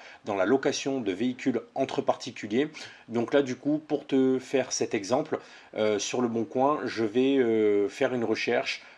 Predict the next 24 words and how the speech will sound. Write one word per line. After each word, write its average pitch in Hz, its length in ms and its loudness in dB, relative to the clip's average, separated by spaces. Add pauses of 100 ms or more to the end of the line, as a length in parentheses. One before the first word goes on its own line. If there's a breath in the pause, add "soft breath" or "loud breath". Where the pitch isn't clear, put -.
(160 loud breath)
euh, 98 160 0
d'utilitaire, 120 800 -2
par 110 180 4
exemple, 104 500 -2 (400 loud breath)
euh, 95 540 -4 (760)
dans 120 240 2
le 120 120 6
cadre 117 360 4
de 107 100 -2
la 104 120 2
location, 113 640 -2
dans 123 140 2
le 135 100 2
cadre 131 300 4
de 107 100 2
l'investissement 117 840 -2 (360 loud breath)
dans, 117 400 2
euh, 95 360 0
la 107 160 0
location 120 380 -2
de 120 60 -4
véhicules 110 380 -6
entre 110 220 -6
particuliers. - 580 -4